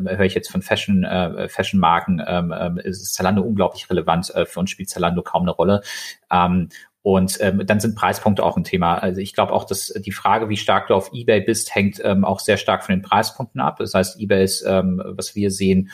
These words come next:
äh, dass günstige Produkte besser funktionieren auf eBay,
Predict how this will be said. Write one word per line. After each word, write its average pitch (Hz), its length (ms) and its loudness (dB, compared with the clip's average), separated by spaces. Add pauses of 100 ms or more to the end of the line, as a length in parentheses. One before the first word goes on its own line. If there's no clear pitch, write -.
(260)
äh, - 120 0
dass - 380 -2
günstige 110 440 -2
Produkte 104 720 0 (320)
besser 110 320 0
funktionieren 110 600 0
auf 104 260 -2
eBay, 95 520 4